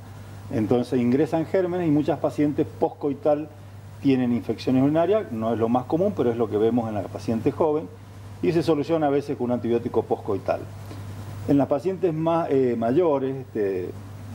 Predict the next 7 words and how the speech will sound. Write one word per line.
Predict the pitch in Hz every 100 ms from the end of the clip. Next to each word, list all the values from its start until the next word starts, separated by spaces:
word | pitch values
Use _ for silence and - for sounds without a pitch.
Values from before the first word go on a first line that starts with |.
| - -
bueno, | 98 101
hoy | 110 104
mayores, | 104 117 120 113 - - - -
estamos | 101 117 104 104
hablando | 113 113 104
de, | 95 90 98 95 101
este, | - 101 104